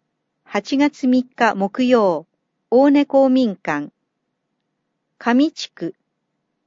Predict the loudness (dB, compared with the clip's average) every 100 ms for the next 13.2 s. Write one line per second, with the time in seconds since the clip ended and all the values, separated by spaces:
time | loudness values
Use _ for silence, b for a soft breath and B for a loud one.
0 | _ -6 -4 -2 0 0 0 2 0 -2
1 | 0 0 -2 -2 -4 -4 -6 -2 0 0
2 | -2 -8 _ _ _ -8 -2 0 0 4
3 | 4 4 0 -4 -6 -8 -8 -16 _ _
4 | _ _ _ _ _ _ _ _ _ _
5 | _ _ _ -6 -2 -2 -4 -14 -18 -10
6 | -10 -10 _ _ _ _ _ _ _ _
7 | -6 -2 2 0 -2 -10 -6 -6 -2 -4
8 | -4 -10 -8 -8 -8 -2 0 2 0 -4
9 | _ _ _ _ _ -2 0 0 -2 0
10 | 2 2 2 -2 -4 -8 -8 -14 _ _
11 | _ _ _ _ _ _ _ _ _ _
12 | _ _ _ -2 2 2 2 -2 -6 -14
13 | -10 -10